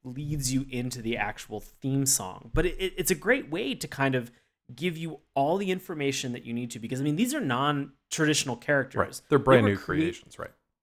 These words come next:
Speaker 1: Right. I mean, they were created specifically for Animaniacs. They really don't exist anywhere else. But they kind of, you know, harken back to some of these old,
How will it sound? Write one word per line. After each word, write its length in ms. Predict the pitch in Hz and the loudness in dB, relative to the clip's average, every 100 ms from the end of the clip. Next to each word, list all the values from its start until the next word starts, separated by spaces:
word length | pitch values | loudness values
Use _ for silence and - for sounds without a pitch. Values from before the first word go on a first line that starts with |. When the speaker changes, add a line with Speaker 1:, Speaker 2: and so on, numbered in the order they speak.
| _ _ - | _ _ 0
Speaker 1:
Right. 200 | 190 - _ - | 0 -2 _ -6
I 20 | 156 | 0
mean, 140 | 151 | 4
they 80 | 214 | 4
were 160 | 185 | 4
created 360 | - - 151 135 | -2 0 -2 -2
specifically 520 | - 135 147 139 - | -6 -6 -6 -6 -4
for 720 | 117 - 190 180 127 110 110 _ - | -6 -2 2 4 4 2 -2 _ -4
Animaniacs. 1080 | 127 117 135 147 117 98 80 - - - _ _ _ - | -2 0 0 0 0 -4 -6 -8 -6 -8 _ _ _ 6
They 320 | 160 160 147 147 | 8 8 4 -2
really 380 | 147 202 196 160 | 0 2 2 2
don't 200 | 147 139 | 2 2
exist 340 | 120 147 - - _ | 0 -2 -6 -14 _
anywhere 400 | 156 165 127 113 | 0 2 2 0
else. 480 | 123 113 - - - _ - | 0 0 0 0 -2 _ -2
But 180 | 226 180 | -2 -2
they 80 | 185 | -6
kind 280 | - 247 | -2 2
of, 200 | 226 165 | 2 2
you 80 | 226 | -2
know, 260 | 151 120 120 _ _ _ _ | 0 0 -4 _ _ _ _
harken 260 | 196 170 135 | 0 2 2
back 320 | 151 180 - | 4 2 0
to 240 | - 131 123 | -2 0 2
some 240 | - 139 | 2 2
of 80 | 135 | 0
these 180 | 131 123 - | 0 -2 0
old, 540 | 131 143 147 139 143 | 2 4 4 0 -4